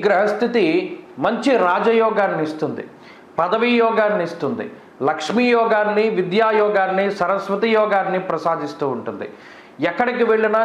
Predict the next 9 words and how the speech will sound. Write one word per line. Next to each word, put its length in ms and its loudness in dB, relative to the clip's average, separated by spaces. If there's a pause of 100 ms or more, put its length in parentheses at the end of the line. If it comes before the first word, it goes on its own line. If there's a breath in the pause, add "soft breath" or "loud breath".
(120)
తిరుగులేనటువంటి 880 2 (320)
సార్వభౌమత్వాన్ని 1080 0
ప్రసా-, 260 -2 (120)
ప్రసాదిస్తూ 560 -2 (100)
ఉంటుంది. 320 -4 (640 loud breath)
అలాగే 320 2 (580)
ముఖ్యంగా 380 0 (100)
ఇప్పుడున్నటువంటి 800 0 (560 loud breath)
రాజకీయ 460 0